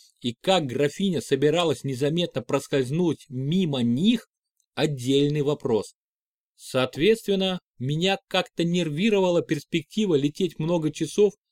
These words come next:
на не имеющем колесного шасси огромном гидросамолете над горами и пустынями Малой Азии, а равно и над излучиной Тигра и Евфрата. Ведь сесть там, по-любому,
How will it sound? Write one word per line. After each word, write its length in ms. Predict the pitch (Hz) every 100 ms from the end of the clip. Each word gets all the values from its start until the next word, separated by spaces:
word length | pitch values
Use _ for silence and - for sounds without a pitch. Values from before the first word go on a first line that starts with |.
| _ _ _
на 120 | 131
не 260 | 156 180 196
имеющем 560 | 185 202 185 160 - 139
колесного 560 | 151 160 185 - 147
шасси 520 | 143 - 151 - 220
огромном 600 | 214 135 131 160 185 160 135
гидросамолете 960 | 123 156 156 - 151 151 202 220 135
над 240 | 123 143
горами 640 | 123 147 151 185 214 127 90 _ _ _
и 80 | 135
пустынями 640 | 135 160 - 202 202 196
Малой 480 | 170 156 175 185 180
Азии, 600 | 190 196 147 117 98 80 _ _ _ _ _
а 120 | 120
равно 380 | 117 170 202 190
и 200 | 156 156
над 260 | 156 165 -
излучиной 680 | 151 131 139 208 - 160 143
Тигра 460 | - 202 180 143 101 -
и 80 | 151
Евфрата. 1000 | 185 143 147 160 - - 180 - 87 80 _ _ _ _ _
Ведь 300 | 98 160 -
сесть 460 | - 202 185 -
там, 340 | - 185 190 120 - _
по-любому, 720 | - 143 160 139 190 170 104